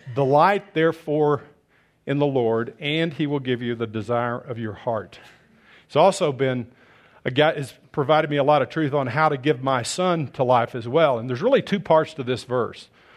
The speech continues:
The first part is, "Delight, therefore, in the Lord, walk with God, and he will give you the desire." So walk with God and follow your heart. And it requires that we live in a balance of those two things. And if you get those out of kilter,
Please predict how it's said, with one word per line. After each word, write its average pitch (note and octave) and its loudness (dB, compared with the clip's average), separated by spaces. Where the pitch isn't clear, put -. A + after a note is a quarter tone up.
The B2 -6
first A3 0
part C3+ 4
is, B2+ -2
"Delight, C3 2
therefore, D#3+ -2
in F3 -2
the F3+ 0
Lord, B2 -2
walk A2+ 2
with E3+ -6
God, B2 0
and C#3+ -2
he D#3 0
will D#3 0
give C3 -2
you C3 -2
the D3 -2
desire." E3+ 2
So D3+ -4
walk B2+ 2
with F3+ 0
God C#3+ 4
and C#3 -4
follow D3+ 2
your D3 -4
heart. B2 -2
And C#3 -2
it C#3+ -4
requires F#3+ 2
that D3+ -6
we D3+ -4
live D#3 4
in D3 -2
a B2 -4
balance D3 2
of C3+ -8
those B2 -8
two D3 -4
things. D3 -4
And A#2 -12
if A2+ -14
you B2 -12
get F3 0
those F3+ 2
out E3 4
of C#3 -4
kilter, F3 0